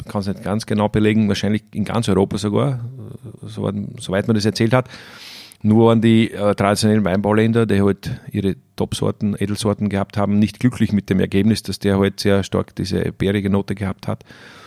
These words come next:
und dass alle Weine ziemlich gleich oder ähnlich geschmeckt haben. So hat man dann begonnen, eben dieses, äh,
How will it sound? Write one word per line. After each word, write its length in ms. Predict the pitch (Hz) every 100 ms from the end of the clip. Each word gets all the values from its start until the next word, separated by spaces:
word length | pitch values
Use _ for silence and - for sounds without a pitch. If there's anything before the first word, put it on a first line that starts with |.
| - - - - - -
und 160 | 98
dass 120 | 92
alle 200 | 101 101
Weine 340 | 92 98 98 -
ziemlich 460 | 110 98 92 -
gleich 340 | - - 107 98
oder 160 | 87
ähnlich 240 | 107 110 107 - - -
geschmeckt 400 | - 104 104 -
haben. 260 | 104 139 - _ _ _ _ _ -
So 160 | - 104
hat 100 | 101
man 160 | 110 104
dann 140 | 107
begonnen, 420 | 104 92 101 110
eben 180 | 107 107
dieses, 360 | 98 101 95 -
äh, 520 | 95 92 92 92